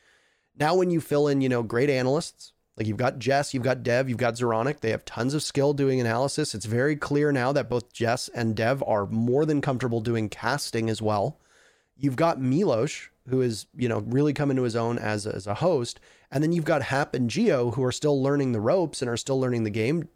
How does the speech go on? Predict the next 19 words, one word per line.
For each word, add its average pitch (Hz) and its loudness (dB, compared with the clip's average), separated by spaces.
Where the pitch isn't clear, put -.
Hap 156 -2
knows 143 0
the 113 -4
game, 151 0
but 135 0
he's 120 -2
still 131 -2
learning 110 0
casting, 143 -2
whereas 131 0
Gio 139 2
knows 123 0
casting, 160 -2
but 123 0
is 113 -6
still 113 -2
learning 113 0
the 104 -4
game. 120 -2